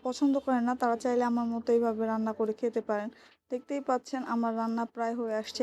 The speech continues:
এখন আমি হচ্ছে বিরিয়ানিটাকে দমে দিয়ে দিব। দম বলতে নিভু নিভু, মানে হালকা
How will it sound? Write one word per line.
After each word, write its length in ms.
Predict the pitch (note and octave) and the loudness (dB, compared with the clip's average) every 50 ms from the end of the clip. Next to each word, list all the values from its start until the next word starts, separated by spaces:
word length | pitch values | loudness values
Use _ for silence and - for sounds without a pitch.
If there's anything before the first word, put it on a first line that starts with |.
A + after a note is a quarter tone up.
| A#3 A3+ | 0 0
এখন 160 | A3+ - A#3+ | 0 -2 -2
আমি 180 | A#3 A#3 A#3 A#3+ B3+ A#3+ | -2 0 2 2 2 0
হচ্ছে 220 | A3+ - - B3 A3+ A3+ A3 | 0 -2 -4 -4 -4 -2 -2
বিরিয়ানিটাকে 680 | A3+ A3+ A3+ A#3 A3+ A#3 A3+ - A#3 A3+ A3 - B3+ A#3+ | -2 -2 -2 -2 -2 -2 -2 -2 -2 -4 -4 -4 -6 -4
দমে 320 | A3 A#3+ A3+ A3 A3 A3+ A3 | -2 -2 -2 -2 -2 -4 -2
দিয়ে 220 | G#3+ A#3+ A3+ A3+ | -2 -2 -2 -2
দিব। 220 | G#3+ A3+ A3+ A3 A#3 A#3+ D4 D4+ - - - - _ _ - A#3 | -2 -4 -4 -2 0 -2 -2 -2 -6 -18 -20 -20 _ _ -8 -2
দম 200 | A3 B3 B3 B3+ B3+ | -2 0 0 0 2
বলতে 340 | A#3 C4 B3+ B3 A#3 - C4 B3+ B3+ B3+ B3 - - A#3+ | 2 0 0 0 -2 -2 0 0 0 0 -2 -4 -4 -4
নিভু 240 | A#3+ A3+ A#3+ A#3+ C4+ | -2 0 2 4 6
নিভু, 260 | B3+ B3 B3 A#3+ B3 B3 A#3 A3 A#3 A3+ | 6 6 4 4 2 2 2 2 0 -2
মানে 140 | A3+ A#3 A#3+ | -2 -2 0
হালকা 420 | A#3 A#3+ A3+ A3 A3 A3 - B3+ | 0 2 2 0 0 0 2 2